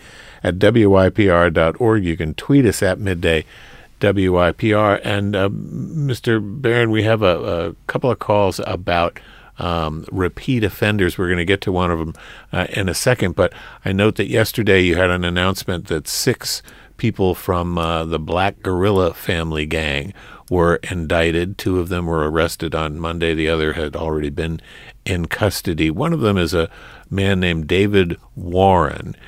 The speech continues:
He's thirty years old. Um, he has been charged with attempted murder ten times. Ten times. And he's never been convicted. Um,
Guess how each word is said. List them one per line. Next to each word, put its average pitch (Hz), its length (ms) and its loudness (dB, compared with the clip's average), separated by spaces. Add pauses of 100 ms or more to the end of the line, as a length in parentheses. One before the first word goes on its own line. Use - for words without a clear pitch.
(140)
He's - 300 -6
thirty 120 380 0
years 95 400 4
old. 78 480 0 (320)
Um, 87 360 0
he 139 220 0
has 147 140 2
been 120 200 0
charged 101 440 4
with 90 160 0
attempted 98 480 -4
murder 95 360 0
ten 170 480 -2
times. - 600 -8 (880)
Ten 180 420 2
times. - 640 -8
And 101 420 -4 (340)
he's 113 140 0
never 143 200 4
been 143 160 4
convicted. 120 480 2 (720)
Um, 92 560 -2